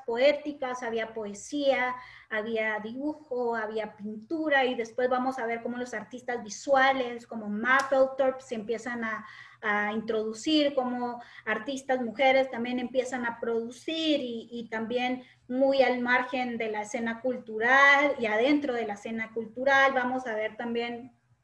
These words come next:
eh, eh, eh, diseñadoras de modas, ¿verdad? Eh, Vivian, eh, eh,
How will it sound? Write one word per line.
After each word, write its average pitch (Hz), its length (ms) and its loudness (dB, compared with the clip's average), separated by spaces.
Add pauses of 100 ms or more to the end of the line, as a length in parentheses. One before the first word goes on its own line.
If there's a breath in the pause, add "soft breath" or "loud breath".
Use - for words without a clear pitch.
(280)
eh, 220 520 0 (460 loud breath)
eh, 214 1080 0 (840)
eh, 226 120 -2
diseñadoras 240 760 4
de 226 120 0
modas, 254 760 6
¿verdad? 233 640 0
Eh, 214 180 -2
Vivian, 220 680 -6
eh, 208 680 -4
eh, 202 320 -8